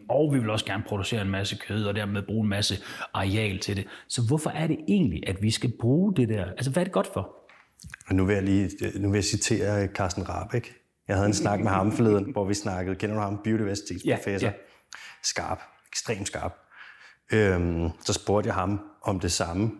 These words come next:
Speaker 2: i min podcast.
Speaker 1: Ja.
Speaker 2: <laughs> Og hvad skal vi bruge det til? Så lynhurtigt, så svarer han, "Det ved jeg ikke. Kan du lige at trække vejret?"
Speaker 1: Ja, okay, det er et stærkt argument. Kan du lige binde det sammen, så?
Speaker 2: Altså, når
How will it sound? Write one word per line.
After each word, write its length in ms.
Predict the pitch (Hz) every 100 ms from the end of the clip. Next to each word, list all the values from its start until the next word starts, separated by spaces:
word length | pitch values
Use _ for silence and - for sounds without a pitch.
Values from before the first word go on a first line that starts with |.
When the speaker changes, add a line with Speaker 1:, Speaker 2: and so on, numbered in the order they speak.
| - _ -
Speaker 2:
i 220 | 95 87
min 220 | 104 135 135
podcast. 680 | 92 - 95 90 - -
Speaker 1:
Ja. 140 | 151 139 - 110 123 113 127
Speaker 2:
<laughs> 520 | 123 - - - -
Og 120 | 107
hvad 120 | -
skal 140 | 123 151
vi 60 |
bruge 160 | - 147
det 60 | 170
til? 180 | 143 143 - - - - _
Så 100 | -
lynhurtigt, 460 | 98 127 117 87 92
så 60 |
svarer 180 | 95 -
han, 100 | - 101 -
"Det 80 | -
ved 60 | 101
jeg 80 | 117
ikke. 120 | 117
Kan 80 | 104
du 40 |
lige 60 | 127
at 60 |
trække 300 | - 107 127
vejret?" 220 | 127 - 123 - - - - - _ _ -
Speaker 1:
Ja, 120 | 95 - - _ -
okay, 180 | 107 104
det 40 |
er 40 |
et 60 | 120
stærkt 280 | - 117 98
argument. 380 | 92 104 104 -
Kan 100 | 107
du 60 |
lige 160 | 110 131
binde 220 | 131 113
det 120 | 110 127
sammen, 320 | 127 120 95
så? 160 | 110 110 - - - - - _ _
Speaker 2:
Altså, 360 | 107 92 98 92
når 160 | 90